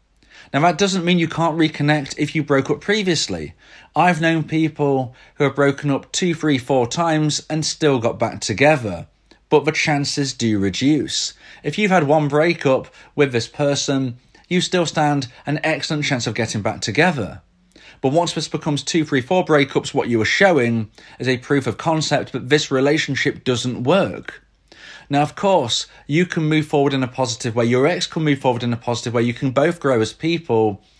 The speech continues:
But if you don't, if things aren't resolved, then unfortunately, this is not likely to last. Additionally, your ex might think, "Well,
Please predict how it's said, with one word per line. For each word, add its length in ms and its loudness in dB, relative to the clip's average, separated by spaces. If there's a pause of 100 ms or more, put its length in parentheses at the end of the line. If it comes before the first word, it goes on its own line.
(220)
But 120 -2
if 160 -2
you 100 2
don't, 560 0 (300)
if 100 -8
things 220 0
aren't 180 -2
resolved, 680 2 (220)
then 120 0
unfortunately, 640 2
this 320 0
is 120 -6
not 200 -2
likely 400 -2
to 160 -6
last. 680 -4 (460)
Additionally, 560 0
your 200 2
ex 240 -4
might 200 -2
think, 260 -4
"Well, 420 2